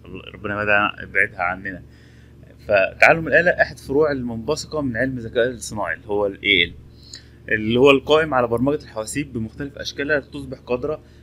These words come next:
على أداء المهام وتنفيذ الأوامر اللي هي موكلة بيها، اعتمادا على البيانات وقدرتها على التحليل، ونحاول قدر الإمكان نقلل التدخل البشري في توجيهها أو نلغيه تماما. طيب، م-، مصطلح الذكاء الصناعي أو مصطلح تعلم الآلة دوت،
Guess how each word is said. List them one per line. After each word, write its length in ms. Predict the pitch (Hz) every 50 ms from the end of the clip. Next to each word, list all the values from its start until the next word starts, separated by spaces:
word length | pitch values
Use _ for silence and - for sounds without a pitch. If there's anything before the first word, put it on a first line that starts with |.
| - - -
على 200 | 101 110 117 113
أداء 220 | 113 117 135 131
المهام 460 | 131 123 117 113 117 123 143 147 147
وتنفيذ 420 | 139 127 123 110 107 - 131 131 135
الأوامر 420 | - 85 110 120 131 123 117 107 104 101 104 101 - - -
اللي 260 | 95 104 107 117 120
هي 80 | 120 120
موكلة 380 | 113 113 107 - - 117 110
بيها، 220 | 98 95 87 78 - - - - - - - - - - - - - - - - - - 120
اعتمادا 640 | 120 98 104 110 110 120 139 156 175 175 180 156 147
على 340 | 135 160 170 180 175 151
البيانات 600 | 107 127 123 131 127 127 131 147 175 190 190 -
وقدرتها 720 | 156 135 - 139 120 139 156 175 - 175 160 156 160 160 - -
على 260 | - 117 131 135 139
التحليل، 560 | 139 - 117 117 120 127 151 170 190 185 175 - - - - - - -
ونحاول 380 | 117 120 131 - - 175 175 160
قدر 260 | - - 175 - 165
الإمكان 380 | 151 131 127 - 170 165 165 156
نقلل 340 | - - - 160 165 160 160 160 160 147
التدخل 460 | 120 - 123 131 135 143 - - 151
البشري 360 | 127 120 139 143 - 147 135
في 80 | - -
توجيهها 380 | 123 104 107 113 104 - - - _ - - - - - - _ -
أو 300 | - 143 175 185 165 143
نلغيه 320 | 143 131 123 120 135 160 -
تماما. 380 | 160 139 135 120 104 85 80 - - - - - - - - - - - - - - - - - - -
طيب، 180 | 127 110 107 - - -
م-، 460 | 123 127 131 135 135 139 139 - 139
مصطلح 460 | 139 139 - - 175 175 180 165 - 151
الذكاء 380 | 135 131 123 127 127 131 165
الصناعي 480 | 160 - - 147 147 147 151 151 147 107
أو 120 | 104 113
مصطلح 420 | 117 120 127 120 - 151 147 151 147
تعلم 360 | - - 113 135 139 135 131
الآلة 260 | 131 - 120 143 143
دوت، 340 | 135 143 143 147 160 180 175